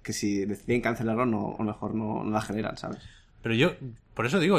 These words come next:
Speaker 2: por eso decía lo de Sombras de Mordor, que es una
Speaker 1: Sí.
Speaker 2: putada, hay gente que, que, que, que pagó la broma porque
Speaker 1: Sí,
Speaker 2: se lo
Speaker 1: que no,
Speaker 2: compró
Speaker 1: no.
Speaker 2: en trescientos sesenta, pero no, no, no creo que le haya perjudicado ni al juego ni a Monolith.
Speaker 1: Me ha sacado el goti hace, hace
Speaker 2: Por
Speaker 1: nada,
Speaker 2: eso.
Speaker 1: dos semanas, o sea que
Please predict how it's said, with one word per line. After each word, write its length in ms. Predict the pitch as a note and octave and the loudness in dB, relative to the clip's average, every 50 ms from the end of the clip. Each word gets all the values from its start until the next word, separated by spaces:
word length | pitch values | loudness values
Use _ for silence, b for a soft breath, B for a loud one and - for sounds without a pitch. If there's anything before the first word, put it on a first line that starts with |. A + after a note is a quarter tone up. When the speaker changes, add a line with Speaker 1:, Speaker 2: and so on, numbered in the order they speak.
| B2 A#2 - | 4 2 0
Speaker 2:
por 120 | - A#2+ | -2 -2
eso 120 | A#2 C3+ F#3 | 2 2 2
decía 220 | F3+ B2+ B2+ A#2+ | 2 4 4 4
lo 80 | A2 A2 | 4 4
de 380 | G#2+ G#2 G#2 G2+ G2+ G2+ G2+ G2 | 4 4 2 2 2 0 -2 -2
Sombras 320 | - A#2 G#2+ A2 A2 G#2 | -2 0 2 2 2 0
de 80 | G#2 G2 | 0 0
Mordor, 360 | G2+ D3 F#3 E3+ B2+ G2 G2 | 0 0 0 0 -2 -6 -6
que 260 | - A2 G2+ G2 - _ _ - - - | -6 -6 -6 -6 -8 _ _ -20 -14 -12
es 140 | A2+ - - | -8 -4 0
una 100 | C3+ A#2+ | 0 2
Speaker 1:
Sí. 60 | G#2+ | 2
Speaker 2:
putada, 300 | - C#3 C#3 D#3+ F#3 G#3 | 4 6 6 8 8 8
hay 100 | F#3+ D3 | 8 8
gente 300 | - - B2+ B2 - A#2 | 6 4 0 2 0 0
que, 400 | G#2 A2+ G#2+ G#2+ G#2+ G#2 G#2 G2+ - | 2 4 4 4 4 2 0 0 -2
que, 380 | G#2+ G#2 G2+ G2+ G2+ G2+ G2 - | -2 -2 -2 -2 -4 -6 -6 -8
que, 480 | G#2 G2+ G2 F#2+ F#2+ G2 F#2+ G2 G2+ - | -10 -10 -10 -10 -12 -14 -14 -14 -12 -8
que 120 | - G2+ | -8 -6
pagó 340 | F2+ - F#2 F#2 G#2 A#2 A#2+ | -4 -4 -2 2 2 2 2
la 80 | A2+ G#2 | 2 2
broma 300 | G#2+ B2 D#3 G3 G#3 E3+ | 4 4 6 6 6 4
porque 160 | B2 G#2+ G#2 | 2 0 -4
Speaker 1:
Sí, 60 | G#2 - | -4 -4
Speaker 2:
se 40 | G#2+ | -4
lo 60 | G#2+ | -4
Speaker 1:
que 60 | G#2+ G2+ | -4 -4
no, 60 | F#2+ | -2
Speaker 2:
compró 180 | G#2 A2 A2 A#2 | 2 2 4 4
Speaker 1:
no. 60 | A#2 | 4
Speaker 2:
en 180 | A2 G#2+ A2 G#2 | 4 2 0 0
trescientos 400 | - A2 G#2 G#2 A2 C3 D#3 D#3+ G3 G3+ | -2 -2 -2 0 2 2 2 4 2 2
sesenta, 100 | G3+ b b b b b b b - - _ _ - | 2 b b b b b b b -20 -20 _ _ 2
pero 240 | - B2+ A2+ A2+ A2 | 4 6 8 8 8
no, 340 | A#2 B2+ C#3+ D3+ - - - - | 8 8 8 6 6 0 -4 0
no, 240 | C3 C3 C3 B2 | 2 2 4 4
no 140 | B2 C3 D3 | 6 6 8
creo 160 | C#3+ F#3+ D3 | 8 8 6
que 60 | A#2 G#2+ | 6 4
le 80 | G#2+ | 2
haya 120 | G#2+ G#2 - | 2 2 2
perjudicado 500 | A2 G2 - - A2 G2+ - D3+ F3 C#3+ | 0 -2 0 0 0 4 8 8 8 8
ni 100 | A2+ A2 | 8 6
al 80 | G#2+ G#2+ | 6 6
juego 280 | - C3 B2+ B2 B2 A#2+ | 6 6 6 6 6 6
ni 100 | A#2+ A2+ | 6 6
a 40 | |
Monolith. 540 | A2 C3 D#3 C#3 A2 G2 F#2+ F#2+ - - - | 6 4 4 2 2 0 -2 -4 -6 -8 -2
Speaker 1:
Me 160 | - B2 A2 | 2 4 4
ha 20 | G#2+ | 4
sacado 260 | G#2+ A#2 A2 G#2+ G#2+ | 6 6 8 8 8
el 60 | A2 | 8
goti 240 | G#2 A2+ A#2 G#2 A2+ | 8 6 8 8 8
hace, 180 | G#2+ G2+ G2+ G#2 | 8 8 6 6
hace 380 | G#2 G#2+ G#2+ G#2+ G2 G2+ - A2+ | 6 6 6 6 6 4 4 6
Speaker 2:
Por 80 | G#2 G#2+ | 6 8
Speaker 1:
nada, 140 | G#2+ A2 A2+ | 8 8 6
Speaker 2:
eso. 80 | - | 6
Speaker 1:
dos 120 | G#2+ A2 G#2+ | 4 0 4
semanas, 440 | - A2 A2+ A#2 B2+ C#3 C#3+ - - | 6 6 6 8 8 6 6 6 6
o 80 | B2+ | 6
sea 120 | A2+ F#2+ G#2 | 6 6 6
que 100 | G2 G2 | 6 4